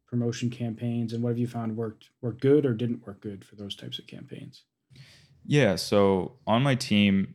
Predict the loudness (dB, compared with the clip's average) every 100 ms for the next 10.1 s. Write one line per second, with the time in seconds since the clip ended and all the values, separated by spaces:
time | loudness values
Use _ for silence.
0 | _ -4 -2 -2 -2 -6 -8 -14 _ -2
1 | 0 2 0 -4 -4 -4 -2 -2 -2 -6
2 | 0 0 0 -2 -2 -2 -2 -4 -4 -4
3 | -2 -2 -2 -2 -6 -8 -8 -6 -4 -2
4 | -4 -8 -14 -20 _ _ -6 -2 0 -2
5 | -4 -6 -8 _ _ _ -20 _ _ -14
6 | -2 0 2 0 -2 -4 -2 -2 0 -2
7 | -2 -4 -8 0 2 4 2 2 -2 -6
8 | -4 -2 -2 -4 -4 -10 -4 0 2 0
9 | -4 _ _ -20 _ -6 0 2 2 0